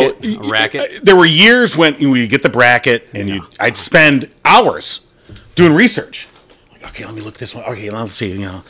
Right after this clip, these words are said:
Speaker 1: I'm watching
Speaker 2: You know,
Speaker 1: E S P N.
Speaker 2: let me look this, you know, well, just, you know, Google
Speaker 1: What would
Speaker 2: thing.
Speaker 1: Charles Barkley
Speaker 2: You know,
Speaker 1: think?
Speaker 2: right. I'd be like, "All right, how do they do this year?" You know, and I spend a lot of time, "Okay, I think I got that."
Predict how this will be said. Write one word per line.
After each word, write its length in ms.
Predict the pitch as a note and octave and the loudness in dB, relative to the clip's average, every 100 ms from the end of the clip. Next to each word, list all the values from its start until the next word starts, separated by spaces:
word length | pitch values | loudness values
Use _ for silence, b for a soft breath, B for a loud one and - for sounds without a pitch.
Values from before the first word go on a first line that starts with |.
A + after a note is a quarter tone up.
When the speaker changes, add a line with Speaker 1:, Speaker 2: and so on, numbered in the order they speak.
| - | -16
Speaker 1:
I'm 80 | A2+ | -10
watching 300 | B2 - A#2+ | -8 -6 -4
Speaker 2:
You 60 | A#2 | -4
know, 40 | |
Speaker 1:
E 20 | G#2+ | -4
S 80 | |
P 60 | A2 | -2
N. 60 | C3+ | 0
Speaker 2:
let 100 | C#3+ | 2
me 100 | C#3+ | 2
look 180 | C#3+ | 2
this, 260 | D3+ D3 - | 4 2 2
you 160 | C#3+ D#3 | 0 2
know, 100 | A3 | 4
well, 280 | C#4 E3+ E3 | 6 6 2
just, 180 | A#2+ - | -2 -6
you 80 | |
know, 60 | G2+ | -6
Google 180 | G2 A#2 | -6 -2
Speaker 1:
What 120 | A3+ | -2
would 120 | E3+ | -2
Speaker 2:
thing. 80 | - | -4
Speaker 1:
Charles 340 | F#3 F3 B2 | -2 -2 -4
Barkley 380 | - D#3 F#3+ - | -2 0 0 2
Speaker 2:
You 60 | G3+ | 4
know, 120 | D#3 | 4
Speaker 1:
think? 120 | A3+ | 6
Speaker 2:
right. 140 | D#4+ G3 | 6 6
I'd 80 | F#3 | 6
be 60 | |
like, 120 | F3 F3 | 6 6
"All 60 | |
right, 140 | D#3 C3+ | 4 4
how 180 | C#3+ | 0
do 80 | D#3+ | 0
they 120 | D3 | 0
do 140 | C#3 C#3 | -2 0
this 180 | C#3 C#3 | 0 0
year?" 120 | C3 | 0
You 80 | B2 | 2
know, 100 | A#2 | 2
and 120 | C3 | 2
I 80 | C3 | 2
spend 220 | - D#3 | 2 2
a 20 | |
lot 220 | C3 D3+ D3+ | 6 4 2
of 60 | |
time, 140 | C#3 G#2 | -4 -12
"Okay, 120 | - | -16
I 120 | - | -18
think 200 | - - | -18 -20
I 40 | - | -18
got 140 | |
that." 100 | - | -18